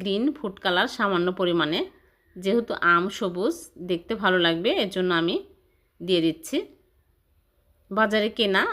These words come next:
আমের জেলিগুলো সবুজই হয়, এজন্য আমি সবুজ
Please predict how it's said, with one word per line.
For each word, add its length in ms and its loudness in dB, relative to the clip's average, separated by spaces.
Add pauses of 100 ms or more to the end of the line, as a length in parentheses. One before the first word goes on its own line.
(140)
আমের 260 2
জেলিগুলো 440 0 (100)
সবুজই 480 -4
হয়, 220 2 (580)
এজন্য 320 -4 (120)
আমি 100 -2 (100)
সবুজ 320 -2